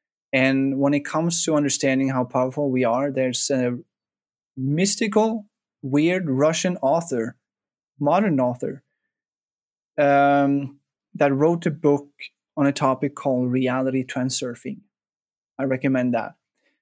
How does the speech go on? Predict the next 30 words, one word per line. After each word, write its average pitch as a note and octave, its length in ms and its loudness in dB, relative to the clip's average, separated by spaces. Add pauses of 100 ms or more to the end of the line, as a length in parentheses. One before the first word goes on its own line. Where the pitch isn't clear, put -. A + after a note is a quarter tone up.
(100)
If C#3 140 -6
you C#3+ 100 2
really D#3 220 2
want D#3+ 200 2
to D3 60 -4
just - 220 -6
understand C3+ 520 0
what's B2+ 220 -2
actually B2+ 360 -4
happening B2+ 480 -2
in C3 100 0
the B2 80 0
moment D3+ 400 0
you C#3+ 80 0
start C#3 260 -4
to C3 60 -6
think C#3 260 -4
a C3 60 -4
thought C#3 440 -2 (320)
and B2+ 140 -2
how C3+ 140 0
that's B2+ 220 -2
starting C3 340 -2
to C3+ 120 -4
manifest C3 680 -2
and C3+ 140 -2
become C3 340 -2
a C3+ 60 -4
physical C#3 380 -2
reality, C3 560 -2